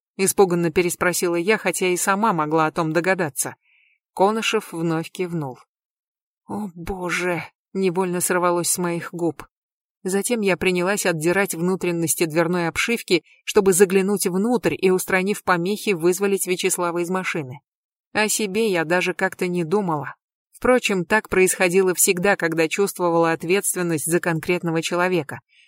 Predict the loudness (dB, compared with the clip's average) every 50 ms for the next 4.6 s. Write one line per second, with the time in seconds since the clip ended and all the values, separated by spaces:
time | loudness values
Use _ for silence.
0 | _ _ 2 6 6 6 6 6 4 2 2 2 0 0 0 2 2 0 0 0
1 | 0 0 0 2 2 0 0 -2 -6 -8 -12 _ _ 0 2 2 2 2 0 0
2 | 0 0 0 0 2 2 2 2 2 2 0 0 0 0 0 -2 -2 -2 0 0
3 | 0 2 2 2 2 2 2 2 0 0 0 0 0 0 -2 -2 -4 -2 -2 -2
4 | 0 -2 -2 -2 -2 0 2 4 6 6 4